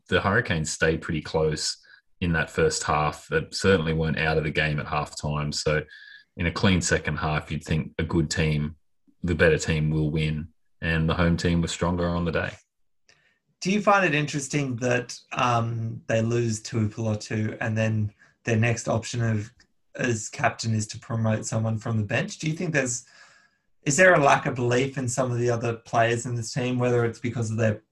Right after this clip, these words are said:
Speaker 2: props changing sort of names every week, or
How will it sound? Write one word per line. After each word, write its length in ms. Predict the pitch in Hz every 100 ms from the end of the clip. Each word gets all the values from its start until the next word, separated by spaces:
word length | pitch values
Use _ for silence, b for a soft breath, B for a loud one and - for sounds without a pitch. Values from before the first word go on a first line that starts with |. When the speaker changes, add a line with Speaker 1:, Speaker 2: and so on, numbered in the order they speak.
| _ _ _
Speaker 2:
props 720 | - 120 120 - - - - _ _
changing 580 | - 123 117 113 117 113
sort 240 | 107 120
of 140 | 113 113
names 420 | 113 120 117 110
every 300 | 113 117 117
week, 400 | 110 117 120 123
or 280 | 117 107